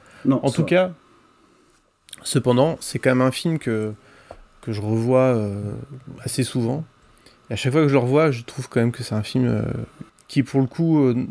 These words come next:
Speaker 2: qui a des, des qualités intrinsèques de cinéma, euh, assez, assez éclatantes. Euh,
Speaker 1: Mhm.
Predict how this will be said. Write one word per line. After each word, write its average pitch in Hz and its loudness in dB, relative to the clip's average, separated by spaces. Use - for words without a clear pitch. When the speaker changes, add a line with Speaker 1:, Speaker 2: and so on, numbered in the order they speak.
Speaker 2:
qui 135 0
a 123 2
des, 123 -2
des - -6
qualités 120 0
intrinsèques 131 2
de 117 2
cinéma, 123 4
euh, 107 0
assez, 117 0
assez 131 0
éclatantes. 135 0
Euh, 113 0
Speaker 1:
Mhm. 135 -2